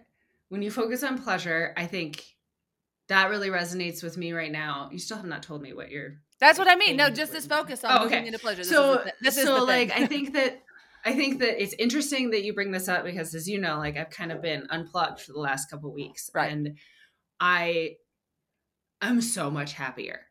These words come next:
Speaker 1: I mean, I think
Speaker 2: Yeah.
Speaker 1: I needed to, like, completely unplug a little bit, but
Speaker 2: Yeah.
Speaker 1: I don't wanna be staring at a computer all day.
Speaker 2: Yeah.
Speaker 1: I
Speaker 2: And you
Speaker 1: don't
Speaker 2: never
Speaker 1: want
Speaker 2: actually
Speaker 1: to
Speaker 2: did. I think
Speaker 1: be
Speaker 2: that was a sacrifice you gave to help me, and I appreciate it a lot.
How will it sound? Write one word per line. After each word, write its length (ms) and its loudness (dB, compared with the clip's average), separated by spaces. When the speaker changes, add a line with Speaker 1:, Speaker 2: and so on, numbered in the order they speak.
Speaker 1:
I 40 -8
mean, 120 -4
I 100 0
think 200 0
Speaker 2:
Yeah. 80 0
Speaker 1:
I 40 0
needed 340 -4
to, 100 -8
like, 180 -6
completely 420 -8
unplug 400 -6
a 60 -8
little 220 -6
bit, 260 -8
but 220 -10
Speaker 2:
Yeah. 120 -2
Speaker 1:
I 520 -2
don't 220 2
wanna 180 -2
be 100 -4
staring 320 -4
at 80 -6
a 40 -6
computer 400 -8
all 100 -2
day. 280 -10
Speaker 2:
Yeah. 180 -8
Speaker 1:
I 100 -12
Speaker 2:
And 120 0
you 60 2
Speaker 1:
don't 60 4
Speaker 2:
never 160 8
Speaker 1:
want 100 8
Speaker 2:
actually 400 6
Speaker 1:
to 60 -6
Speaker 2:
did. 260 2
I 60 0
think 100 -2
Speaker 1:
be 140 -2
Speaker 2:
that 100 0
was 120 -6
a 60 -8
sacrifice 680 -4
you 80 -10
gave 300 -8
to 100 -12
help 240 -10
me, 360 -8
and 100 -10
I 80 -6
appreciate 520 -8
it 180 -4
a 60 -2
lot. 380 2